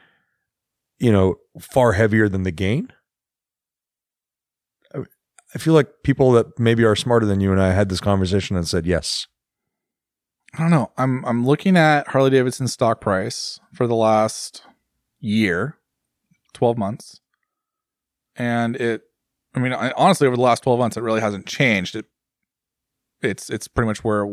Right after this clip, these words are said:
Speaker 2: where it was. It, it did kind of an up and then it did a back down.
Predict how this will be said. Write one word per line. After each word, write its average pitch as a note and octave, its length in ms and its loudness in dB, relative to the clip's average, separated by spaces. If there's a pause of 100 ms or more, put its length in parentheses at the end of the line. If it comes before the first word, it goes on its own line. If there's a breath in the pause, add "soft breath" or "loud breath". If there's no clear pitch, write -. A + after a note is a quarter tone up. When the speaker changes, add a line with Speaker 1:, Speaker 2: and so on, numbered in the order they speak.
(120)
Speaker 2:
where G#2 240 0
it F2+ 60 -4
was. F#2 300 0
It, G#2 160 -12
it A#2 140 -2
did A2+ 200 -2
kind B2 120 -2
of G#2 80 -2
an G#2 80 -2
up G#2+ 200 0
and G#2+ 100 0
then G#2 100 0
it F#2 140 -4 (160)
did G2+ 120 -2
a F#2+ 40 -6
back F2+ 280 -4
down. F#2 360 -4